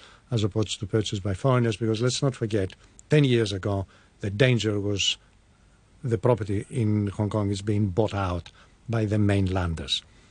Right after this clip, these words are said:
Okay, this sounds a little bit, uh, almost racistly and, uh, uh, let's say, negatively disposed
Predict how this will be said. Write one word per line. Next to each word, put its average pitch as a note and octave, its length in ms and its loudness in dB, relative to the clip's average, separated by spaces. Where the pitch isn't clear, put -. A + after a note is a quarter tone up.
Okay, A2 300 2
this A2+ 160 0
sounds A#2+ 320 2
a G#2 60 0
little A2 220 -2
bit, G#2+ 220 -2
uh, G#2 180 0
almost A2+ 420 2
racistly G#2 760 0
and, A2 380 0
uh, G2+ 300 0
uh, A2 640 -6
let's D#3 160 -2
say, C#3+ 380 0
negatively C3+ 920 4
disposed A#2+ 640 4